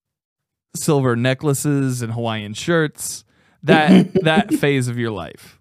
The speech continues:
Speaker 1: when, when you've pretty much given up, you know, that phase
Speaker 2: The
Speaker 1: of life
Speaker 2: Hawaiian
Speaker 1: that
Speaker 2: shirt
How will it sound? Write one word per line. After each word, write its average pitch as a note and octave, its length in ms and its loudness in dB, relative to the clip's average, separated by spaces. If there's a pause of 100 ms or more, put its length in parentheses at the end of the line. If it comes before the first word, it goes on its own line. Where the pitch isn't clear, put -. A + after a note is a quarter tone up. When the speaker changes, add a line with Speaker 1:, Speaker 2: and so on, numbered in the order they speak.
Speaker 1:
when, B2+ 380 -6 (160)
when C#3+ 200 -4
you've C#3 180 -4
pretty F#3 220 2
much C#3 260 -2
given A#2 300 -4
up, A#1 180 -20 (500)
you C3+ 100 -6
know, A#2+ 340 -6
that A#2+ 180 -8
phase F#3 120 4
Speaker 2:
The F#3+ 40 8
Speaker 1:
of F#3 60 8
life F#3+ 60 8
Speaker 2:
Hawaiian D4+ 280 6
Speaker 1:
that - 80 2
Speaker 2:
shirt - 80 6